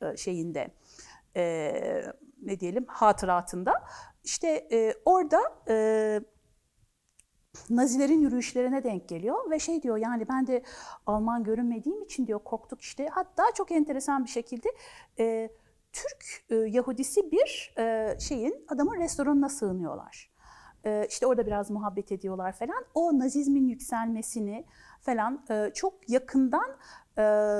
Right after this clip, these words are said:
gözlemliyor. Yani aslında Türk edebiyatında da, e, yani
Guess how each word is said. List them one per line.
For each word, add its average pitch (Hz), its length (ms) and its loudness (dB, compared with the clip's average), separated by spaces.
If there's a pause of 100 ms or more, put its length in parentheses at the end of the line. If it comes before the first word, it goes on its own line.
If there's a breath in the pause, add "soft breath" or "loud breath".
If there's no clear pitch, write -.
(140)
gözlemliyor. 247 720 6
Yani 294 280 6
aslında 330 360 0
Türk 311 280 -6
edebiyatında 269 720 2
da, 196 200 0 (420 soft breath)
e, 202 40 -4
yani 202 380 -6